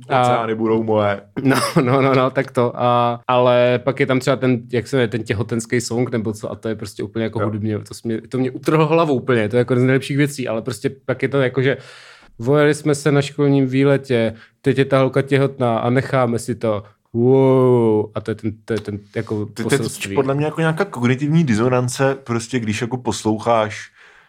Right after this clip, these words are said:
Speaker 2: nevím, jsi někdy viděl naživo?
Speaker 1: Neviděl, neviděl.
Speaker 2: A tím, že to jsou prostě herci,
Speaker 1: Aha.
Speaker 2: tak oni, jakože to je fakt basically jako divadlo a ta deska je soundtrack k tomu divadlu, který ty ale nevidíš.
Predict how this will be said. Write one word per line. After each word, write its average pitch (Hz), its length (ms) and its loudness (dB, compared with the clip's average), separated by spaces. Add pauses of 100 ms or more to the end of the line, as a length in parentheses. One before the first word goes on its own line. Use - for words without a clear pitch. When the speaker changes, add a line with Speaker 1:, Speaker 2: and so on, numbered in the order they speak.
(140)
Speaker 2:
nevím, 113 100 -4
jsi 147 120 -4
někdy 143 120 2
viděl 151 200 2
naživo? 92 400 0
Speaker 1:
Neviděl, 131 300 2
neviděl. 117 240 -2
Speaker 2:
A 113 80 0
tím, 135 160 -4
že 139 60 0
to 143 80 -2
jsou 151 140 -2
prostě 143 240 -2
herci, 156 500 -2 (140)
Speaker 1:
Aha. 117 300 -2 (200)
Speaker 2:
tak 117 220 -4 (100)
oni, 131 560 0 (520)
jakože 127 280 0
to 123 80 0
je 135 60 4
fakt 127 280 -2
basically 123 380 2
jako 135 140 0
divadlo 113 800 2
a 131 60 -2
ta 135 140 0
deska 123 320 -2
je 123 120 2
soundtrack 117 680 0
k - 80 -16
tomu 123 240 2
divadlu, 110 440 4
který 113 300 -2
ty 120 100 2
ale 117 180 2
nevidíš. 95 600 -6